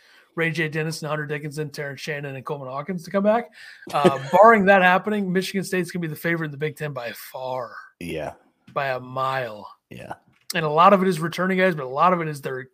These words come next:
Speaker 1: class is elite, um, their recruiting class. So, yeah, I think A J Storr to Wisconsin, we can talk about that for a second. I, I, I don't understand that fit at all, like,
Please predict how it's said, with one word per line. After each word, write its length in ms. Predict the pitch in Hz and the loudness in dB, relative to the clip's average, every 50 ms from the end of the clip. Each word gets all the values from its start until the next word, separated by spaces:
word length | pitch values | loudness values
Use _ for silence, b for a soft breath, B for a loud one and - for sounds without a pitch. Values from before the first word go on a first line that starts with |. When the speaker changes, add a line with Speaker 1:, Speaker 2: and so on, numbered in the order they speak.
| _ | _
Speaker 1:
class 460 | - - 190 180 170 156 143 - - 135 | -8 -4 -2 0 0 0 -2 -4 -8 -14
is 280 | 117 113 - - - _ _ _ _ _ - | -16 -18 -20 -20 -20 _ _ _ _ _ -10
elite, 460 | 170 156 139 147 139 127 127 - - B B B B B B B B B B B B B - | -8 -8 -6 -8 -10 -10 -12 -18 -20 B B B B B B B B B B B B B -4
um, 580 | 151 143 135 131 127 123 123 127 139 - - _ _ _ _ - | -2 0 0 -2 -2 -4 -6 -8 -10 -12 -14 _ _ _ _ -8
their 140 | 156 147 | -6 -6
recruiting 400 | 135 - - - 190 160 143 - | -6 -8 -6 -4 -4 -4 -4 -6
class. 280 | - 147 120 117 113 - | -8 -8 -8 -8 -8 -8
So, 400 | - - 160 143 147 147 147 160 _ _ _ _ _ _ _ _ _ _ _ _ - - _ - | -4 -2 -2 -2 -2 -4 -8 -12 _ _ _ _ _ _ _ _ _ _ _ _ -20 -16 _ -4
yeah, 160 | - 156 147 | -2 2 2
I 80 | 196 233 | 4 2
think 140 | 277 277 247 | 2 2 2
A 120 | 214 233 | 2 2
J 180 | 196 220 233 214 | 4 4 4 2
Storr 220 | - - 214 208 | 2 2 0 0
to 60 | 190 180 | 0 0
Wisconsin, 440 | 165 156 - - 156 160 156 160 147 | -2 -4 -4 -2 -2 -2 -2 -4 -8
we 60 | 139 | -12
can 60 | 143 131 | -6 -2
talk 160 | 175 165 151 | -2 -2 0
about 180 | 143 135 123 131 | -2 -4 -6 -2
that 180 | 143 156 139 | -2 -2 -2
for 100 | 127 127 | -2 -6
a 40 | 117 | -12
second. 360 | 120 131 131 127 131 135 - | -10 -10 -10 -10 -12 -12 -10
I, 260 | - 139 160 175 165 147 | -8 -6 -4 -4 -2 -2
I, 320 | 165 170 196 196 196 196 B B B B B B B B B B B B B _ - - | 0 2 2 2 2 0 B B B B B B B B B B B B B _ -4 0
I 180 | - 233 240 | 4 4 4
don't 160 | 214 180 156 170 | 4 4 2 2
understand 420 | 175 170 160 - - 170 160 151 | 0 0 -2 -4 -4 -6 -4 -2
that 160 | 151 160 156 | -2 -2 -2
fit 300 | - - 165 151 143 - - | -4 -4 -6 -6 -6 -8 -10
at 140 | 139 131 127 | -10 -8 -6
all, 500 | 123 127 131 127 120 110 104 101 - - - - | -6 -6 -6 -6 -6 -8 -10 -14 -16 -18 -16 -12
like, 400 | 196 151 147 131 123 113 - - | -6 -4 -4 -4 -4 -8 -12 -8